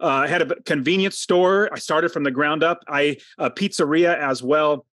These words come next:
Uh, skateboard manufacturing business, graphic website design business, all these businesses. But at the same time, I realized every single one of those businesses,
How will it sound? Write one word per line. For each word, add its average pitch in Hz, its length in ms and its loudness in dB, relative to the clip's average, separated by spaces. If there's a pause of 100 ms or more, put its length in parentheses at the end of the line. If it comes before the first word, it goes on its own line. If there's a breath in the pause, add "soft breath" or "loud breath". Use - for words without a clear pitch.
Uh, 131 200 0
skateboard 170 360 0
manufacturing 143 560 0
business, 139 300 0
graphic 147 320 -2
website 131 300 -2
design 123 260 -4
business, 127 260 -4 (380 loud breath)
all 208 160 2
these 247 160 0
businesses. 160 640 0 (120)
But 220 320 2
at 160 140 -6
the 165 80 0
same 190 240 -2
time, 196 340 -2
I 156 60 -2
realized 147 460 2
every 196 280 0
single 190 200 -2
one 190 80 -2
of - 20 -2
those 156 140 0
businesses, 127 580 -2